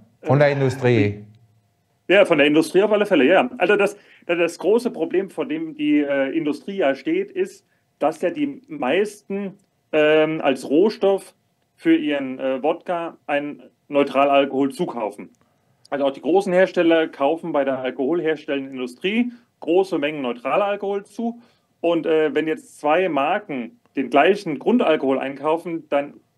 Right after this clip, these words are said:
Speaker 2: unterscheidet sich ja der Wodka, der eine nicht vom anderen, ganz grundsätzlich.
Speaker 1: Ja.
Speaker 2: Und man versucht dann eben nach dem Zukauf des Neutralalkohols, äh, noch Einfluss auf die Qualität zu nehmen.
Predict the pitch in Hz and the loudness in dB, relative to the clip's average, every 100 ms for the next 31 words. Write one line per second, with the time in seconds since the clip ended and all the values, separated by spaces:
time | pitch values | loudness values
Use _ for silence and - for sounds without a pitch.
0 | _ _ _ _ _ 156 151 147 156 180 | _ _ _ _ _ -4 -2 0 0 0
1 | 180 143 135 135 123 139 - 143 131 131 | -2 -6 -4 -2 0 -2 0 0 0 -4
2 | 131 139 143 143 131 131 135 143 113 110 | -4 -4 -4 -8 -10 -8 -6 -2 -4 -4
3 | 120 110 120 113 113 113 107 92 _ - | -8 -8 -10 -4 -6 -6 -12 -14 _ -10
4 | 107 110 123 135 160 147 139 135 - 127 | -4 -2 0 -2 -2 2 0 0 0 2
5 | 110 - 196 285 294 - - 139 220 151 | 2 2 4 4 2 -6 2 2 2 2
6 | 151 170 196 208 _ _ _ _ _ _ | 0 0 -4 -8 _ _ _ _ _ _
7 | _ 151 139 147 208 240 - - 151 - | _ -4 2 2 2 0 -4 -4 -4 -4
8 | - 240 247 196 185 165 151 147 147 185 | -6 -6 -2 -4 -2 -6 -6 -4 -2 0
9 | 156 156 151 143 165 202 - _ _ _ | 0 -2 -4 -2 -2 -4 -8 _ _ _
10 | _ - 160 156 151 151 185 208 175 - | _ -2 -2 0 -4 -4 -6 -6 -10 -6
11 | 151 170 - 165 156 139 131 175 - 127 | -4 -4 -6 -10 -4 -2 -2 -6 -6 -10
12 | 107 101 98 | -10 -12 -18